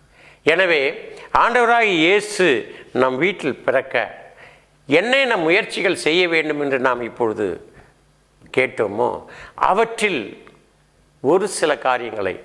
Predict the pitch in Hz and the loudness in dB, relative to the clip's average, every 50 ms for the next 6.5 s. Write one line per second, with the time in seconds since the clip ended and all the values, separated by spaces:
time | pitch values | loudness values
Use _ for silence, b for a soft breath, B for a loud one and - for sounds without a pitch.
0 | - - - 107 101 95 92 - - 120 120 110 101 98 90 - - 92 95 95 | -14 -6 -2 -2 -2 -2 -2 -2 -2 0 0 0 -2 -4 -6 -10 -10 -8 -6 -6
1 | 95 - - - 90 82 87 - - 92 82 - - B B B B B B - | -6 -6 -8 -8 -8 -8 -8 -8 -8 -8 -8 -8 -12 B B B B B B -20
2 | _ _ _ _ _ _ _ _ _ _ _ _ _ _ _ _ _ _ _ _ | _ _ _ _ _ _ _ _ _ _ _ _ _ _ _ _ _ _ _ _
3 | _ _ _ _ _ - 147 170 185 180 185 165 165 156 147 - 143 131 120 113 | _ _ _ _ _ 2 2 4 4 2 2 2 2 2 0 0 0 0 0 0
4 | - - - 113 117 127 131 131 135 120 127 113 98 101 - - - - 117 117 | 0 -2 -2 0 0 2 2 0 0 2 0 0 -2 -4 -12 -12 -4 -2 -2 -2
5 | 113 110 - - 104 104 110 120 131 123 120 113 101 90 - 92 90 87 85 82 | -2 -4 -6 -6 -6 -6 -2 -2 0 0 0 0 -2 -2 -4 -8 -10 -10 -10 -4
6 | - 95 90 85 82 78 - - - - | -2 0 0 0 0 -4 -6 -8 -12 -14